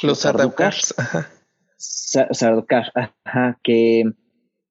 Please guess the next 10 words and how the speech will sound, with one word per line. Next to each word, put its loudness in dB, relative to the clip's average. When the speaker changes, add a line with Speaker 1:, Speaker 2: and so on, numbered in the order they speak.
Speaker 2:
también 2
justo 0
como 0
en 0
esto -2
de 0
no 0
caer 0
como -2
en, -2